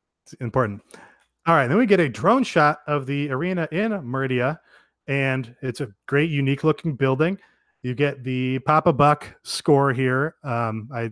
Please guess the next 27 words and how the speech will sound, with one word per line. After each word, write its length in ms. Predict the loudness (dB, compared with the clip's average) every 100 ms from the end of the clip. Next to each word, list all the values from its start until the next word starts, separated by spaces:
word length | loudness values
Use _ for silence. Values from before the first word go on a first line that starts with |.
| -8
might 240 | -2 0
have 80 | 0
been 100 | 0
a 40 | 2
Warriors 420 | 2 2 -2 -4
cry. 400 | -2 -2 -2 -6 _ _ _ _ _ _ _ _ -10
And 360 | -6 -6 -6
you 60 | -6
just 180 | -6 0
get 100 | 0
a 80 | 2
zoom 300 | 0 2 2
in 160 | 0
of 180 | -2 -2
this 240 | -4 -4
great 320 | -4 -2 0 -2
drone 280 | -2 -2
shot, 200 | -2 -2 -4 -8 -6
zooming 320 | -4 -2 0
down 260 | 0 0 0
to 80 |
the 100 | -4
building. 420 | -2 -4 -4 -6 -10 _ _ _ _ _ -8
Uh, 640 | -2 0 2 2 2 0 0
folks, 260 | 0 0 0
this 160 | -4
is 200 | -2 -4